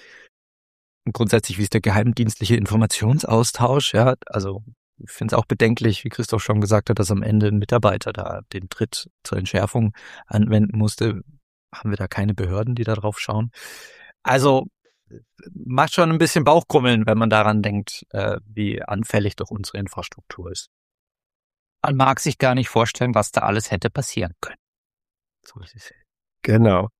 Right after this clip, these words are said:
Speaker 3: Äh, das sehe ich ähnlich, äh, wie ihr. Ich glaube, es hatte noch mal eine andere Qualität als die Vorfälle, die es vorher schon gab. Also der Flughafen Leipzig Halle ist ja ein wichtiger Logistik-Hub,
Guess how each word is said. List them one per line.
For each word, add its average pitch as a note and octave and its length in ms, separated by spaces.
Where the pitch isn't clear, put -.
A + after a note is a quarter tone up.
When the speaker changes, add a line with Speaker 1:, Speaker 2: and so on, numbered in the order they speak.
Speaker 3:
Äh, G#2 460
das G2+ 240
sehe A#2+ 140
ich - 220
ähnlich, B2+ 600
äh, G#2+ 240
wie A2 240
ihr. C3 360
Ich - 180
glaube, A2 320
es - 160
hatte G#2+ 380
noch G2+ 260
mal G2+ 140
eine G2 260
andere A2+ 380
Qualität G#2 800
als G2+ 260
die G2 140
Vorfälle, G2+ 640
die - 140
es - 140
vorher C3 300
schon A#2 300
gab. G#2+ 300
Also G2 280
der G2 100
Flughafen G2+ 600
Leipzig F#2+ 600
Halle A#2 300
ist G#2 180
ja G2 140
ein G2 140
wichtiger G2+ 480
Logistik-Hub, A2 1300